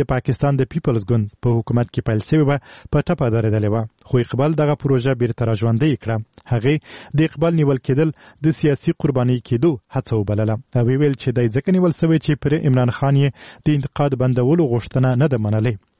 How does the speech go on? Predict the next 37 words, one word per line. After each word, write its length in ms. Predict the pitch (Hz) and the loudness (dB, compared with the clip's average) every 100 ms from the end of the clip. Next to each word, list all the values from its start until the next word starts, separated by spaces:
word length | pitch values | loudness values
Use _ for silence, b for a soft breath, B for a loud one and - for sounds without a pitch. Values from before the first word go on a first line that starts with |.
| 156 | -2
احسان 280 | 143 170 | 0 0
اقبال 280 | 165 - 156 | 0 0 -2
چې 160 | - 151 | 0 -2
د 60 | 143 | -2
پخواني 320 | 143 143 143 - | 0 0 2 0
صدر 180 | 131 | 0
اعظم 260 | 123 120 139 | 0 2 2
نواز 260 | 120 120 - | 2 0 0
شریف 200 | 123 127 - | 0 0 0
په 160 | 113 | 0
حکومت 340 | 113 113 139 151 | 0 0 0 0
کې 100 | 165 151 B B B | -2 -2 B B B
د 100 | 151 - | -2 0
کورنیو 420 | 151 151 185 147 | 0 2 2 0
چارو 240 | - 117 107 107 _ - | 0 -2 -2 -6 _ 0
د 80 | 117 | 0
وزیر 200 | 110 123 | 2 -2
په 100 | - - | -2 -2
توګه 260 | 113 113 | 0 0
هم 160 | 107 104 | 0 0
دنده 220 | 131 160 151 | 0 0 0
ترسره 300 | 139 - 139 - | -2 -2 -2 0
کړې، 180 | 143 135 B B B | 0 -2 B B B
د 120 | 139 143 | 0 0
احتساب 420 | - 135 160 143 | -2 -2 -2 2
ملي 180 | 139 151 | 2 2
ادارې 400 | 156 127 135 139 | 2 2 0 0
تر 100 | 117 - | -4 -4
پوښتنو 400 | 107 135 127 113 | -2 0 0 0
ګرویږونو 460 | 117 110 107 135 139 139 | 0 0 0 0 0 0
وروسته 420 | 131 180 - 135 131 | 2 2 0 -2 0
ونیول 360 | 151 110 101 98 | 0 0 -2 -4
سو. 120 | - 110 - _ _ _ _ _ _ _ _ | -4 -4 -6 _ _ _ _ _ _ _ _
تر 140 | - 190 175 | 0 0 0
قضایي 320 | 156 160 175 | 0 0 0
صلاحیتونو 680 | - 143 135 135 - 165 143 | 0 0 2 0 2 2 2
هاخوا 380 | 151 170 131 | 0 -2 -2